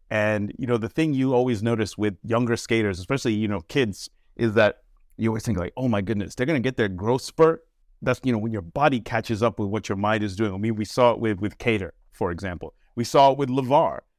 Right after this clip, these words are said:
And it's, that's so exciting. And then, you know, one thing about your point about, uh, you know,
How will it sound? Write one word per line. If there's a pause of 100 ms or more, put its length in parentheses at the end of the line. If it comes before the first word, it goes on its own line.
(300)
And
it's,
that's
so
exciting.
And
then,
you
know, (260)
one
thing
about
your
point
about,
uh,
you
know,